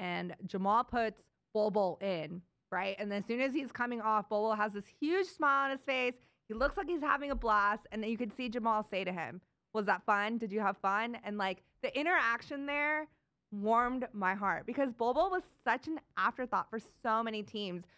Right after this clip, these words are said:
And, like, yeah, whenever he would come in, people would be like,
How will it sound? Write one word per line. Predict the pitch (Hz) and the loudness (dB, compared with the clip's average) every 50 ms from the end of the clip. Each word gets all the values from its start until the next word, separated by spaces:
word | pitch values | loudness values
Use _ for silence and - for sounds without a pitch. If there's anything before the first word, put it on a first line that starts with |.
| _ _ _ - | _ _ _ -2
And, | 226 240 | 0 2
like, | 247 240 233 226 - - | 2 2 0 -2 -6 -8
yeah, | 220 214 233 220 214 214 220 | -2 2 4 6 6 6 2
whenever | 220 226 214 208 196 220 | 2 0 -2 0 0 -2
he | 240 240 | -2 -2
would | 226 226 - | -2 -4 -4
come | - - 240 214 220 | -2 -4 -4 -4 -2
in, | - 185 208 208 208 214 | -4 -4 -4 -4 -4 -4
people | - 226 208 220 | -6 -6 -6 -4
would | 226 214 | -4 -4
be | 240 | -2
like, | 254 269 | -2 -4